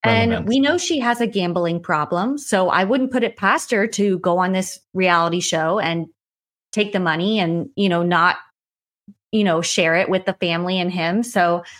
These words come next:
Speaker 2: I don't know. I think, talk about thirsty and attention seeking. I think it's Kim over Raquel at this point because,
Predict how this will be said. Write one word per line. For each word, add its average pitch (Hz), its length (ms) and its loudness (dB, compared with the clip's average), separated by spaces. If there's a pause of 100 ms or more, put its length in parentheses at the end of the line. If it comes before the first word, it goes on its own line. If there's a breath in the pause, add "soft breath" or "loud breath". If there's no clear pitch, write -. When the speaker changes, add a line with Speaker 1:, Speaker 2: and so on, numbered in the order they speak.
(440 loud breath)
Speaker 2:
I 294 120 0
don't 226 200 0
know. 160 320 0
I 190 160 2
think, 226 340 0 (160)
talk 294 220 0
about 247 280 0
thirsty 208 380 0
and 185 100 0
attention 180 540 -2
seeking. 156 560 -4 (1000)
I 190 120 2
think 214 280 0
it's 175 300 0
Kim 170 560 0 (160)
over 175 480 2
Raquel 165 460 0
at 151 120 -4
this 170 200 -2
point 160 340 -6
because, 165 580 -2